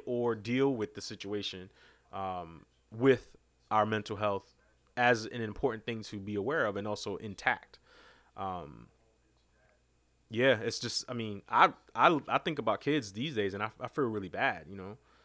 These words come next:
um, in, in some cases, well, in a lot of cases, because, you know, you've got situations to where now education is different, you know, um,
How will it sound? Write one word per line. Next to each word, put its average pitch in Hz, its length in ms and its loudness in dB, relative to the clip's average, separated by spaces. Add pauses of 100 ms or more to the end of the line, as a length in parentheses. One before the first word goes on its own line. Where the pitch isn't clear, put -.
(320)
um, 92 560 -6 (720)
in, 135 160 0
in 135 160 0
some 123 180 2
cases, 110 420 2
well, 123 240 8
in 123 100 0
a 110 60 0
lot 117 160 2
of - 80 -4
cases, 95 300 -4
because, 98 440 -4 (340)
you 113 60 -10
know, 113 80 -2
you've 107 180 -4
got 120 260 6
situations 120 640 -4
to 120 100 -6
where 104 360 0 (840)
now 120 560 6 (460)
education 135 560 2
is 95 120 -8
different, 92 440 -8 (320)
you 107 100 -8
know, 107 380 -2
um, 101 500 -6